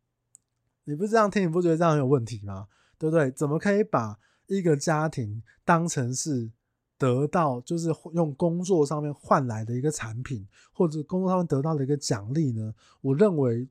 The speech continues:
是很有问题的。所以在几年过去之后，在缺少夫妻沟通的这个情况之下，老婆就真的受不了，就离婚就走了。但是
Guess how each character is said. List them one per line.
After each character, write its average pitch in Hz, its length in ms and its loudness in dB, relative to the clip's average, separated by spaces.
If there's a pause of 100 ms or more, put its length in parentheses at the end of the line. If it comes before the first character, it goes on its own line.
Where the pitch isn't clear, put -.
(140)
是 - 180 0
很 151 100 2
有 139 80 0
问 123 260 2
题 104 200 -12
的。 98 200 -14 (220)
所 - 160 -2
以 247 40 2
在 262 80 4
几 156 200 -2
年 123 200 0
过 165 180 4
去 139 180 2
之 127 140 0
后， 123 240 0 (160)
在 196 180 2
缺 170 320 2
少 113 240 0
夫 143 220 -6
妻 139 240 -4
沟 143 300 2
通 139 200 -2
的 120 240 -2 (140)
这 - 140 -10
个 117 180 -6
情 117 260 -8
况 139 220 -2
之 117 160 -4
下， 117 240 -6 (280)
老 120 140 -2
婆 135 200 -2
就 160 120 0
真 160 80 0
的 135 80 0
受 123 200 -2
不 113 100 -8
了， 107 160 -6
就 113 80 -6
离 113 180 -4
婚 113 200 -6
就 113 80 -6
走 - 320 -12
了。 117 60 -18 (440)
但 240 140 0
是 269 280 0